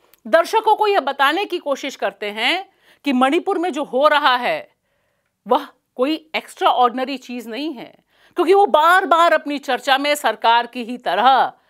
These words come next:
यह स्थापित करने की कोशिश करते हैं कि सिर्फ मणिपुर पे क्यों चर्चा होनी चाहिए,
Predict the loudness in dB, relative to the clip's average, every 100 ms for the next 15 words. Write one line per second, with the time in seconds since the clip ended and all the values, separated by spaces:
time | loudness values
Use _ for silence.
0 | _ _ _ -2 0 0 2 2 2 -6
1 | -4 -4 -4 -8 -6 -6 -6 -10 -8 -8
2 | -8 -4 -2 -2 -4 _ _ _ _ _
3 | _ _ -8 -2 0 0 2 2 2 2
4 | 0 0 -2 -2 0 -2 0 -2 -2 -10
5 | -6 -6 -6 -12 -14